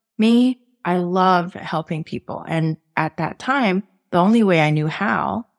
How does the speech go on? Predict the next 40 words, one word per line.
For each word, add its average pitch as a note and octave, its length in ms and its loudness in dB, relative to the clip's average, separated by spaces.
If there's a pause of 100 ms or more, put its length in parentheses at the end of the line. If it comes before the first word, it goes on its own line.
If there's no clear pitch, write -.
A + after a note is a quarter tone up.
(140)
in E3+ 120 -2
terms E3+ 240 -4
of D#3+ 100 -6
helping F3+ 360 -4
people D#3+ 300 -4
when D3+ 120 0
they D3+ 100 2
needed D3 300 -6
the - 80 -6
most, F3+ 460 -2 (380)
was F3 640 0 (600)
to F3+ 80 -8
be E3 120 0
a D#3+ 40 -2
doctor, F#3+ 440 -4 (640)
<laughs> - 600 -20
you G#3+ 100 2
know, G3+ 360 4
and F3+ 520 -2
I F3 520 -4 (1800)
loved G#3+ 360 0
what F#3+ 160 -2
I E3+ 120 0
did. F3+ 380 -2
And F3 100 -4
I D#3+ 80 -2
really F3 640 0 (920)
helped G#3 400 -2
a F3 60 2
lot E3+ 220 0
of E3 120 -4
people, E3 440 0
especially F3 460 0
serving D#3+ 360 0
in D#3 80 2
the D3+ 80 0
Bronx, D3+ 480 -4
the D#3 100 -6
particularly D#3 500 -2
underserved. D#3 760 -2